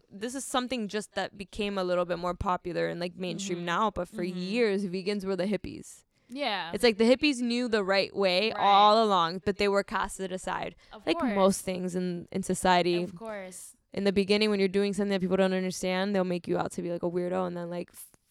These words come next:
Speaker 1: twenty years later, everybody's doing it.
Speaker 2: Right. Which I'm grateful, honestly, for this generation
Speaker 1: Mm-hmm.
Speaker 2: for being so open and accepting and always promoting it.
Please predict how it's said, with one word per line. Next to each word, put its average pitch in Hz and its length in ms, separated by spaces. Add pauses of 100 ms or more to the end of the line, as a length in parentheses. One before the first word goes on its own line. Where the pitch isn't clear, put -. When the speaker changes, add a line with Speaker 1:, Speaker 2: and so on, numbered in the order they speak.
(120)
Speaker 1:
twenty 170 260
years 160 220
later, 156 260
everybody's - 440
doing - 220
it. - 220
Speaker 2:
Right. 190 500 (160)
Which 233 200
I'm 262 180
grateful, 226 580
honestly, 185 580
for - 220
this 185 280
generation 175 880
Speaker 1:
Mm-hmm. 185 400
Speaker 2:
for 190 80
being 180 380
so 175 460
open 175 420
and 170 200
accepting 175 680
and 175 140
always 180 300
promoting 175 500
it. 165 260